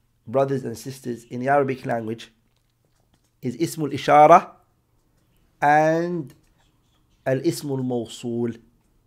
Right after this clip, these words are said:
The ismul ishara, which is هذا and هذه and هذان and هؤلاء and ha-, all of those are asma which are ism, asma which are ishara.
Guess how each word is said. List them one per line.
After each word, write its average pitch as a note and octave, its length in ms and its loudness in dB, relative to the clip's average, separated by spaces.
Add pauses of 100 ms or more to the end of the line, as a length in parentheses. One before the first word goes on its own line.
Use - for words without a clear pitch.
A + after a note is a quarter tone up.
(1500)
The C3+ 360 -4
ismul D#3 300 -6
ishara, D3+ 600 2 (640)
which A#2+ 140 -12
is B2+ 120 -8
هذا C#3 600 0
and A#2+ 120 -10
هذه C3+ 680 -4
and A2 140 -14
هذان C3 920 -2
and A2 180 -10
هؤلاء C#3 960 -2
and A2 140 -12
ha-, B2 300 -6 (200)
all G3 220 6
of D3 80 -4
those D#3+ 220 -2
are D3+ 280 0
asma D3+ 560 -2 (1120)
which A#2 240 -14
are D3 340 0
ism, D#3 300 -8 (240)
asma D3 280 2
which C3+ 160 -2
are B2 60 -4
ishara. A2+ 420 -6